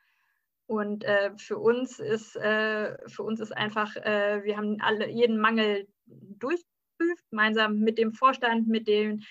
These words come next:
mit den Leuten, die sich technisch auch auskennen und, ähm, und sind einfach zu dem Ergebnis gekommen, naja, das, was uns jetzt hier vorgeworfen wird, das ist, ähm,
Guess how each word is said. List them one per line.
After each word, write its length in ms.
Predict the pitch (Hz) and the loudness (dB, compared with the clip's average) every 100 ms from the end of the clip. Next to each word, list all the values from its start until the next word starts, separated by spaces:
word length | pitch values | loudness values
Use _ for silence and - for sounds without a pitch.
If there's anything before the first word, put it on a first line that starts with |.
| - | -10
mit 100 | - | 0
den 140 | 233 226 | 4 6
Leuten, 360 | 220 233 233 | 6 4 2
die 140 | 226 226 | 2 4
sich 180 | 220 - | 0 0
technisch 420 | 294 302 269 - | -2 -2 -4 0
auch 160 | 233 | 0
auskennen 680 | 233 240 247 - 262 247 247 247 - - _ _ | 0 -2 -2 -2 0 2 0 -6 -16 -20 _ _
und, 400 | - 226 220 220 202 | 4 6 4 0 2
ähm, 560 | 208 208 208 208 214 - _ _ _ | 4 4 0 -4 -6 -10 _ _ _
und 100 | 226 | -2
sind 160 | 226 233 | 0 0
einfach 200 | 214 233 | 0 -2
zu 100 | 233 | 0
dem 140 | 226 | 0
Ergebnis 420 | 214 226 233 240 233 | 0 0 0 0 0
gekommen, 380 | 220 220 208 | 0 2 0
naja, 220 | 208 202 202 | 0 0 0
das, 180 | 208 | 0
was 140 | 214 214 | -2 -6
uns 100 | 214 | -6
jetzt 180 | 202 - | -6 -6
hier 120 | 214 | -4
vorgeworfen 720 | 208 208 214 196 196 208 185 | 0 0 0 -4 -6 -6 -10
wird, 200 | 190 202 | -8 -4
das 200 | 196 - | -6 -4
ist, 360 | - 202 - - | -4 -6 -6 -4
ähm, 640 | 202 196 190 190 190 190 | 0 0 0 -4 -8 -18